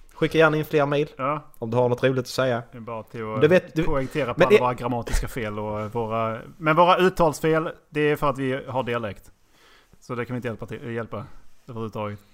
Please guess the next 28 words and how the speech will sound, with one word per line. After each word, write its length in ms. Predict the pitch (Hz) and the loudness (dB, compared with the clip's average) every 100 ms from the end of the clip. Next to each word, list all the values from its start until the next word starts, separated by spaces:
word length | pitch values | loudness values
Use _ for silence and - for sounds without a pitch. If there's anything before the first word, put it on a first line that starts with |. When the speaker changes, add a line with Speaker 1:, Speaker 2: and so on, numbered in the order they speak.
| _ _ _ _ _ _ _ _ _ _ _ _ _ _ _ - - _ _ _ _ _ | _ _ _ _ _ _ _ _ _ _ _ _ _ _ _ -20 -20 _ _ _ _ _
Speaker 1:
Eh, 380 | 110 110 110 113 | -6 -2 0 -2
men 240 | 117 131 | 0 0
i 80 | 135 | 2
alla, 180 | 135 135 | 2 2
eh, 280 | 135 135 123 - _ _ _ - | 2 2 0 -6 _ _ _ -14
så 140 | - | -2
vi 60 | 135 | 2
har 60 | |
i 20 | 143 | 2
alla 60 | |
fall 100 | - | 2
tre 220 | - 135 | -2 -2
lyssnare. 440 | 104 113 - 82 92 _ - | -2 -4 -6 -10 -14 _ -2
Dallas 300 | 139 135 - | 2 2 0
lyssnar 220 | 139 120 | 0 0
aldrig 160 | 117 107 | 0 0
på 80 | 104 | -2
avsnitten. 520 | 104 90 - 90 92 | -4 -8 -12 -12 -12
Så 120 | - | -4
det 80 | 117 | 0
är 40 | |
du 240 | 120 139 110 | 4 4 4
och 80 | |
jag 320 | 117 110 98 101 | 4 4 4 0
och 60 | |
då 120 | 104 98 | 0 -2
Hej 200 | 110 98 | -2 -2
Hejsan 360 | 104 - 180 | -2 0 -2